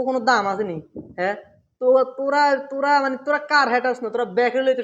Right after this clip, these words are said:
সমালোচনা করস। কেউ একজন দেখছে দূর ফুটতে সেটা টানি ধরস। তোকে মনে করো সু-, সু-, সাকিব ন কোনো মানে তো, তো কোনো আর কারা সমালোচনা করে যার ন্যূনতম যোগ্যতাও নাই। আরে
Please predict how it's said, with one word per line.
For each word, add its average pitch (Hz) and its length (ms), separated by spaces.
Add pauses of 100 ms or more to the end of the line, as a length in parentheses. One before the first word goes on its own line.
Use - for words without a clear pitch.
সমালোচনা 226 400
করস। 170 260 (520)
কেউ 226 140
একজন 247 260
দেখছে 247 220
দূর 254 160
ফুটতে 226 280
সেটা 208 140 (260)
টানি 190 200
ধরস। 160 280 (800)
তোকে 226 240 (100)
মনে 233 260
করো 226 180
সু-, 233 360
সু-, 254 220
সাকিব 220 380
ন - 20 (600)
কোনো 233 280 (360)
মানে 220 140 (160)
তো, 277 100 (200)
তো 285 60 (180)
কোনো 277 120 (240)
আর 254 80 (120)
কারা 269 200
সমালোচনা 262 420
করে 220 180
যার 208 100 (180)
ন্যূনতম 220 280 (120)
যোগ্যতাও 170 400
নাই। 156 160 (380)
আরে 190 220